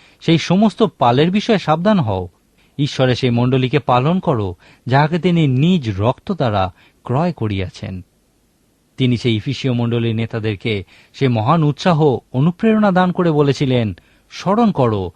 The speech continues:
আমি তিন বৎসর কাল রাত দিন প্রত্যেক জনকে অশ্রুপাতের সহিত চেতনা দিতে ক্ষান্ত হই নাই।" ইহাই সাধু পৌলের প্রচারের বিষয়ে আমাদেরকে একটা ধারণা দেয়।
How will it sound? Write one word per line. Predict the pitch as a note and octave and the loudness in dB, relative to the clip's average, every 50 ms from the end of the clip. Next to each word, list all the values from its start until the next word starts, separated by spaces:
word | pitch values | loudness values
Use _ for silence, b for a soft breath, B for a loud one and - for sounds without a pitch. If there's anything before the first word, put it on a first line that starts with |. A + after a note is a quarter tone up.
| b b b b b - | b b b b b -2
আমি | C3+ E3+ F#3 - - - | 2 2 2 0 0 0
তিন | F#3 G3+ G#3+ G#3+ | 0 2 2 4
বৎসর | G#3+ G3+ - - G3+ F#3 | 2 0 0 0 -2 -2
কাল | D3+ - F3 E3 D3+ | 0 0 0 2 2
রাত | C3+ B2+ B2+ D3 E3+ | 2 2 2 2 2
দিন | D3+ B2 G#2 - D3 E3 F3+ D#3 C3 A#2 G#2+ G2 | 0 -4 -4 -2 0 0 2 0 0 0 -2 -4
প্রত্যেক | - - E3 F3+ - _ - G3 D#3+ B2 G2+ | -4 -6 -6 -6 -6 _ -4 -4 -4 -4 -4
জনকে | F#2+ - E3+ F#3+ F#3 - - A#2 G#2 G2 F#2 b b b b b b | -2 0 0 0 0 0 -2 -2 -2 -2 -4 b b b b b b
অশ্রুপাতের | C3 C#3+ D#3 - - A#3 G3 - F3+ E3+ - E3+ D#3+ | -2 -2 -2 0 -2 -2 0 2 2 2 2 0 -2
সহিত | - - - D3 C#3 - - | -2 0 0 0 0 0 -2
চেতনা | - C#3+ C3+ - D3 C#3 C3+ C3 | -2 -2 0 0 0 0 2 2
দিতে | B2 B2+ A#2+ - G3+ | 0 0 -2 -2 -4
ক্ষান্ত | G3 - - A2+ G#2+ F#2+ - | -4 -4 -4 -4 -4 -4 -4
হই | A2+ G2+ G2+ G2+ | -4 -2 -2 -4
নাই।" | G2 F#2+ F#2+ F#2+ F#2 - _ _ _ _ _ _ _ _ _ _ _ _ | -4 -6 -8 -8 -10 -14 _ _ _ _ _ _ _ _ _ _ _ _
ইহাই | C3 A#2+ B2 D3+ F3+ F3 | -8 -6 -4 -2 -4 -4
সাধু | - - B2 B2 C3 A#2 | -4 -6 -4 -4 -4 -4
পৌলের | - C3+ B2 A#2+ A#2+ A#2 | -2 -2 0 0 0 -2
প্রচারের | A2+ - B2 G#2+ - A2+ A2 A2 G2+ | -2 -2 -4 -4 -2 -2 -2 -2 -2
বিষয়ে | G2+ G#2 - - A2+ | -4 -6 -4 -4 -2
আমাদেরকে | G#2 G#2 G#2+ G2+ G#2 G2 F2 - A2 G#2+ G2 F2 b b b b b | -2 -2 -2 -2 -4 -6 -6 -6 -6 -6 -6 -6 b b b b b
একটা | - G#2 - - A#2 G2+ | -10 -10 -8 -8 -8 -8
ধারণা | - - G2 F#2+ F#2+ G2 F#2+ F#2 | -6 -6 -6 -6 -4 -4 -6 -6
দেয়। | F2 F2+ F2+ E2 A2 | -6 -8 -10 -12 -12